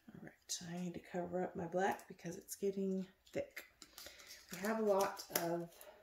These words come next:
bubbles to pop. And my bloom is running away, which tells me there's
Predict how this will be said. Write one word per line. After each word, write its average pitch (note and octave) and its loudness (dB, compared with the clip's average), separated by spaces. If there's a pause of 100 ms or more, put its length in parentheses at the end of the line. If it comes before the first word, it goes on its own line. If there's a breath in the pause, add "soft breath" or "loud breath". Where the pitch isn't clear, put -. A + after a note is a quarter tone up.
(260 loud breath)
bubbles G#3 2
to - -8
pop. - -8 (3250 loud breath)
And D#3 -8 (1000 loud breath)
my D#3 -6
bloom G3 4
is E3+ 4
running E3 4
away, E3+ 8
which - 0
tells - -2
me E3 2
there's D#3+ -2